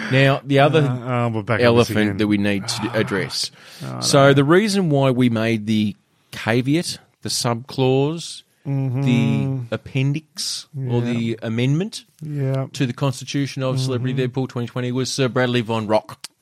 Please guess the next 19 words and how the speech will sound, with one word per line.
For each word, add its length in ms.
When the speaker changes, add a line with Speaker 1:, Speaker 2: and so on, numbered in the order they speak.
Speaker 2:
Yes. 500
Speaker 1:
Or, 480
as 180
we're 140
going 180
to 60
call 200
him 140
in 60
this 140
episode, 440
Sir 180
Bradley 300
Von 220
Cock. 480
Speaker 2:
Yeah, 160
I 100
like 240
that. 160